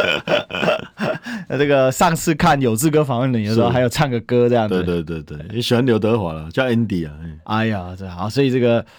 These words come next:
Speaker 1: 我们的民众党 Andy。
Speaker 2: 哎，Andy 哥，Andy 哥。
Speaker 1: 啊，所以每次唱歌都找你。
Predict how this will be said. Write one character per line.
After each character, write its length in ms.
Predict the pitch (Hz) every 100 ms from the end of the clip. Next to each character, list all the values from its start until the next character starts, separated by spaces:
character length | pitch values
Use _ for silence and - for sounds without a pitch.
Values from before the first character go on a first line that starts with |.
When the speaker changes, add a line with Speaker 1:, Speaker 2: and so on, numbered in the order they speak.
| - -
Speaker 1:
我 80 | 131
们 160 | 135
的 120 | 147
民 200 | 143 170
众 180 | 220 196
党 180 | 147 120 110 - -
Andy。 360 | 202 202 160 - -
Speaker 2:
哎， 260 | 123 127 131
Andy 200 | 120 104
哥， 280 | 113 110 110
Andy 100 | 110
哥。 60 |
Speaker 1:
啊， 40 | 190
所 160 | 262
以 40 | 277
每 160 | 180
次 120 | 185
唱 160 | 240 233
歌 80 | 202
都 120 | 202
找 180 | 160 147
你。 180 | 139